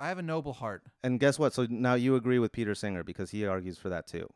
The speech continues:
Speaker 2: And he
Speaker 1: Hmm.
Speaker 2: says that no one else, no one on the planet has any <laughs> excuse for not doing something like this.
Speaker 1: What does he do?
Speaker 2: He, uh, donates a bunch of his money to, like, different charities and
Speaker 1: Well,
Speaker 2: stuff like that.
Speaker 1: okay.
Speaker 2: Yeah.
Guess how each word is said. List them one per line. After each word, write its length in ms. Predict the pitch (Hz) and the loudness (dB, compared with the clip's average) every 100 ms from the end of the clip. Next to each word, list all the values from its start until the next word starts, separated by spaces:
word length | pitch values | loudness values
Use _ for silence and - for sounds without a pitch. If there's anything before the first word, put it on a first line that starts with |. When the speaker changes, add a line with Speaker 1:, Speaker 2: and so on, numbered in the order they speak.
| - | -8
Speaker 2:
And 120 | 104 | -6
he 80 | 113 | -2
Speaker 1:
Hmm. 40 | |
Speaker 2:
says 200 | 123 110 | -2 0
that 160 | 110 104 | -2 0
no 180 | 117 | 2
one 160 | 123 123 | 2 2
else, 320 | 110 98 - | 0 -4 -4
no 140 | 113 113 | -2 0
one 120 | 120 | 2
on 80 | 113 | -2
the 80 | |
planet 360 | 104 110 107 95 | -4 -4 -4 -4
has 180 | 101 95 | -4 -4
any 220 | 101 110 | -4 -4
<laughs> 60 | 95 | -6
excuse 440 | - - 110 98 | -6 -2 -2 -2
for 140 | - | -4
not 280 | 92 101 104 | -2 -2 -2
doing 200 | 98 85 | -4 -6
something 260 | - 85 78 | -8 -8 -10
like 120 | 73 | -12
this. 280 | 65 - - _ | -12 -14 -20 _
Speaker 1:
What 120 | 247 | -14
does 100 | 294 | -12
he 140 | 370 | -12
do? 280 | 262 87 80 - _ _ _ _ | -14 -16 -20 -20 _ _ _ _
Speaker 2:
He, 320 | 110 135 156 - | -2 -2 -2 -2
uh, 220 | 110 117 | 0 0
donates 380 | 104 117 120 110 | 2 2 2 0
a 40 | |
bunch 260 | 98 110 - | -2 -2 -2
of 100 | 98 | -6
his 180 | 98 101 | -6 -4
money 240 | 98 92 | -4 -4
to, 180 | - 95 | -4 -4
like, 180 | 90 85 | -2 -4
different 220 | 98 92 | -8 -8
charities 420 | - 87 82 80 - | -8 -6 -6 -10 -10
and 60 | |
Speaker 1:
Well, 120 | 156 156 | -10 -10
Speaker 2:
stuff 140 | - | -14
like 120 | - | -16
that. 60 | - | -16
Speaker 1:
okay. 240 | 143 185 - _ 151 - | -14 -16 -16 _ -18 -8
Speaker 2:
Yeah. 220 | 110 98 | -2 -2